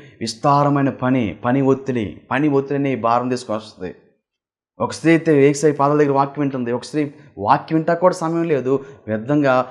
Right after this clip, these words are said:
అనవసరమైన పనులు పెట్టుకుని ఏదో ప్రయాసపడుతూ, ప్రయాసపడుతూ ఆమె ఒక్కటే పని చేస్తుందేమో, ఆమె ఒక్కటే కష్టపడిపోతున్నట్లుగా మరి వ్యర్థమైన పనులు పెట్టుకుని మరి విస్తారమైన పని ఒత్తిడి చేత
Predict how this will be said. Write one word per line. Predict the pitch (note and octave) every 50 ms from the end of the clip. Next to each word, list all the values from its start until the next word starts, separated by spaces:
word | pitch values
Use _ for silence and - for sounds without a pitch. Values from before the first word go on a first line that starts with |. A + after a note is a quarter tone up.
| - - -
అనవసరమైన | G#2 C3 D3+ F3 E3+ - F3+ E3+ D#3
పనులు | D3+ D3+ D3 D3+ C#3+
పెట్టుకుని | C#3+ C#3 C#3 - C#3 C3 B2 A#2+ A2 - - - - -
ఏదో | B2 C3+ C3+ D#3+ E3 E3 D#3+
ప్రయాసపడుతూ, | - B2+ B2+ C3+ C#3+ D3 C#3+ - - D3 C#3+ C#3 C#3 C#3 B2+
ప్రయాసపడుతూ | G#2+ A#2 A#2+ B2+ C#3 C#3 - - C#3 C3 B2+ B2+ - A2+
ఆమె | G#2+ A#2 B2+ C#3
ఒక్కటే | C#3+ C#3+ - - C#3+ E3 D#3+
పని | D#3+ D3 C3 C3+ C#3
చేస్తుందేమో, | C#3 C3+ C3 C3+ - C3+ B2 A#2+ A#2+ A#2 A#2
ఆమె | A#2+ C3 C#3 C#3
ఒక్కటే | C3+ - D3+ D#3
కష్టపడిపోతున్నట్లుగా | D3+ C3+ B2 - - C#3 C3 C3 C3 B2+ B2 - B2 A2+ A2+ A#2 A2 A2+ B2 A#2+ - - - - - C3+ - -
మరి | A#2+ B2+ C3+ C3 A#2
వ్యర్థమైన | B2 A#2+ A2 A#2+ B2+ D#3 D#3 E3+ E3+ E3
పనులు | D#3+ D#3 D3 D3 D3+
పెట్టుకుని | C#3+ C#3+ C#3 C#3 - - C3 B2 A#2 A2 A2+ B2 C3 B2+ - - _ _ _ _ _ -
మరి | A#2 A#2+ A#2+
విస్తారమైన | A#2+ A#2 - - C3+ C3+ C#3+ D3 D3+ D3 C#3+
పని | C3 - - A#2+ C3
ఒత్తిడి | C#3 D3+ D3 D3 D3 C#3 C3+
చేత | B2+ C3 B2 A#2 - A2 A2 A2 A#2 B2+ C3